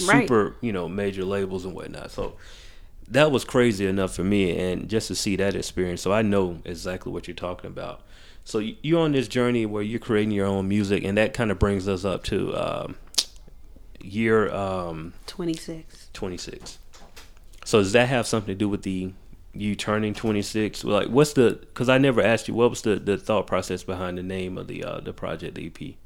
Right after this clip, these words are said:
Speaker 1: I had a goal to do a, a real E P
Speaker 2: Mm-hmm.
Speaker 1: and really get it professionally mixed on what I wanna write and sing by the age of twenty-two. But because I took such a long break, it was four years later,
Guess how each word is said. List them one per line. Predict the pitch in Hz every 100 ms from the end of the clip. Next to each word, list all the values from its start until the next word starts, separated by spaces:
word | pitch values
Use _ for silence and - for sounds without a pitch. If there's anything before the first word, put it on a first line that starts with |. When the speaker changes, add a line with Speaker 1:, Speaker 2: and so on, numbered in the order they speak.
| - - - - - -
Speaker 1:
I | 170 202 233
had | 247 247 208
a | 180 175 - -
goal | 185 185 190 185
to | - 180 170 170 - - - - - - - -
do | 190 175
a, | 175 - -
a | 185
real | 165 190 190 -
E | 190
P | 175 190 180 185 - -
Speaker 2:
Mm-hmm. | 214 185
Speaker 1:
and | 175 175 170
really | 180
get | 170 175
it | 165 - - - -
professionally | - 175 175 175 - 170
mixed | 170 165 -
on | - 165 165 160 - - - - -
what | 170 -
I | - 180
wanna | 208 214 202
write | 214 220 -
and | 208
sing | - 220 220 214 - - - - - - - - - -
by | 175 165
the | 127
age | 170
of | 165
twenty-two. | - 170 160 160 175 196 - - -
But | 175
because | 165 156 175
I |
took | 175 - -
such | 165 160
a | 151
long | 156 160 151
break, | 151 160 160 147 -
it |
was | 160 165
four | - 160
years | 156 151 156
later, | 165 165 175 160